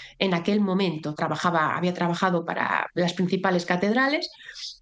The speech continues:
y llega aquí de la mano de Juan Arias del Villar. La sillería,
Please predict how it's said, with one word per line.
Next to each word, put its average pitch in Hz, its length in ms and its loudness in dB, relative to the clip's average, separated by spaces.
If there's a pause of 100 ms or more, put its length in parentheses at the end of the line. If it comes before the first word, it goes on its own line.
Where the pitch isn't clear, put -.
(120)
y 277 260 2
llega 294 260 2
aquí 294 420 -2
de 202 160 0
la 196 120 0
mano 202 240 2
de 226 100 0
Juan 196 260 0
Arias 208 300 0
del 160 120 0
Villar. 147 300 0 (280)
La 170 140 -2
sillería, 220 680 0